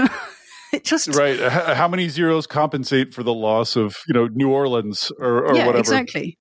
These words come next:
Speaker 1: The loss of species across the planet and coral reefs and all the rest of it. You know, how can you, I th-, I think even the concept that you can put these things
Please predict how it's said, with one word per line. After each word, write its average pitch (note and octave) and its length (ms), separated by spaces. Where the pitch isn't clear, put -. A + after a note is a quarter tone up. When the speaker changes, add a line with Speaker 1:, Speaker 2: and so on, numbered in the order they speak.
Speaker 1:
The G#3 100
loss G#3+ 200
of G3 80
species G#3+ 480
across G3+ 300
the G3+ 80
planet G3 480
and E3+ 340
coral F#3 400
reefs F#3+ 400
and F3+ 140
all F3+ 100
the F3+ 80
rest F#3 240
of - 80
it. - 240
You F#3 60
know, E3+ 180
how A3+ 160
can B3 220
you, G3+ 500
I A3 80
th-, - 160
I A#3 100
think C4 260
even A3 340
the G3 80
concept - 640
that - 160
you F#3 120
can F3 220
put G3+ 240
these E3 240
things D#3 500